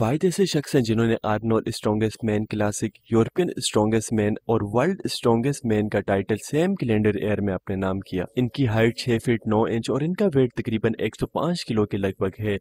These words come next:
इन्होंने दो हज़ार अठारह में वर्ल्ड स्ट्रॉन्गेस्ट मैन, दो हज़ार अठारह, दो हज़ार उन्नीस और दो हज़ार बीस में आर्नोल्ड स्ट्रॉन्गेस्ट मैन और दो हज़ार चौदह से दो हज़ार उन्नीस तक पांच बार यूरोपियन स्ट्रॉन्गेस्ट मैन का टाइटल भी अपने नाम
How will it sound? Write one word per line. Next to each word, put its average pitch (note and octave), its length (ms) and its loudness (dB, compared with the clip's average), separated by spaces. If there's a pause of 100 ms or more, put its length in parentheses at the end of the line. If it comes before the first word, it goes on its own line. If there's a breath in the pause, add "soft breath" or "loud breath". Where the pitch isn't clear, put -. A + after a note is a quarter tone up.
इन्होंने E3+ 320 2
दो C3 140 2
हज़ार A#2 200 2
अठारह A2 340 2
में A2+ 180 2
वर्ल्ड A2 280 2
स्ट्रॉन्गेस्ट A2 540 -2
मैन, G#2+ 220 0 (320)
दो A2+ 100 2
हज़ार G#2+ 220 -2
अठारह, A2 440 0
दो G#2+ 160 2
हज़ार G#2+ 220 0
उन्नीस A2 440 -2
और G#2 160 0
दो A2 160 4
हज़ार A2 240 2
बीस G#2+ 220 -2 (100)
में A#2 160 0
आर्नोल्ड A2+ 420 0
स्ट्रॉन्गेस्ट B2+ 500 -2
मैन A#2 220 0 (180)
और E3+ 180 6
दो B2+ 160 4
हज़ार A2 180 2
चौदह A#2 320 2
से A#2 140 -4
दो G#2+ 160 4
हज़ार A2+ 220 2
उन्नीस A#2 360 -2
तक A#2+ 120 -2 (100)
पांच E3 300 2
बार F#3+ 120 4 (120)
यूरोपियन C#3 440 4
स्ट्रॉन्गेस्ट A2 520 0
मैन G#2 160 0
का G#2+ 120 0
टाइटल G#2 420 -2
भी B2 100 -2
अपने A2 260 -4
नाम G2 260 -2